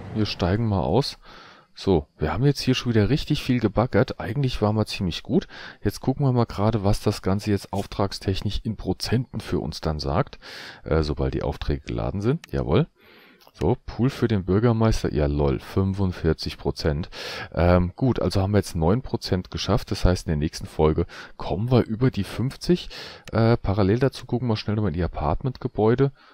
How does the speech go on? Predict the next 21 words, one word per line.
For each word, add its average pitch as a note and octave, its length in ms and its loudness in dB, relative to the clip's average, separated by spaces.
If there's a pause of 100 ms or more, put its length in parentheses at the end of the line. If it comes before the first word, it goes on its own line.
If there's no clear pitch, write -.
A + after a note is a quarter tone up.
(140)
Ja, E2+ 160 0
der C#2+ 160 0
ist - 180 -8
bei E2+ 140 2
zweiundachtzig - 920 -4
Prozent. - 480 -4
Das F2 100 -4
sieht - 160 -8
auch - 180 -6
gut - 220 -6
aus. G2 360 -2 (440)
Das - 240 -2
heißt, - 320 0
da E2 160 0
kriegen F#2 320 -4
wir F2 80 0
das E2 240 -2
Ganze C#2 420 -6
auch D#2+ 180 -4
bald F2 280 0
hin. - 160 0